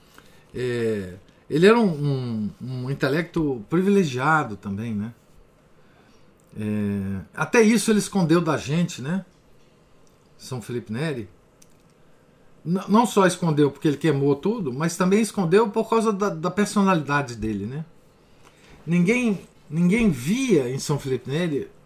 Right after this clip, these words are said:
a, aquela sumidade intelectual que ele tinha, porque ele era do jeito que ele era, né? É, ele,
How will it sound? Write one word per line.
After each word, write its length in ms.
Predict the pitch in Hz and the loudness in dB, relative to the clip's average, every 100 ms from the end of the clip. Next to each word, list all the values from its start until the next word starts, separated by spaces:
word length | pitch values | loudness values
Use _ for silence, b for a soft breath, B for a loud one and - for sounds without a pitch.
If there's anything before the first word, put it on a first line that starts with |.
| _ | _
a, 420 | - 127 113 98 90 - b b b b | -10 -8 -6 -8 -14 -20 b b b b
aquela 640 | - 143 165 160 147 127 113 | -12 -2 0 2 0 -2 -8
sumidade 880 | - - 220 196 127 156 165 135 | -6 2 6 6 4 2 2 -4
intelectual 720 | 139 131 127 - - 104 92 - _ _ _ _ _ _ _ _ _ _ _ - | -8 -6 -8 -8 -8 -8 -8 -14 _ _ _ _ _ _ _ _ _ _ _ -4
que 80 | |
ele 120 | 151 151 | -2 -2
tinha, 440 | - 196 185 85 - _ _ _ b b b b | -2 0 0 -4 -18 _ _ _ b b b b
porque 200 | 196 247 | -6 -4
ele 160 | 269 269 | -4 0
era 320 | 202 202 240 | 0 0 -2
do 160 | 226 | -4
jeito 220 | 165 143 - | 0 0 -2
que 80 | |
ele 140 | 127 127 | -6 -4
era, 200 | 139 98 | -6 -10
né? 160 | 101 113 _ _ - - _ _ _ _ _ _ - _ _ - | -14 -18 _ _ -20 -20 _ _ _ _ _ _ -20 _ _ -12
É, 440 | 110 104 98 90 85 85 _ _ _ _ _ _ _ - | -8 -6 -6 -8 -12 -18 _ _ _ _ _ _ _ -20
ele, 560 | - 120 131 127 113 | -14 -6 -4 -4 -6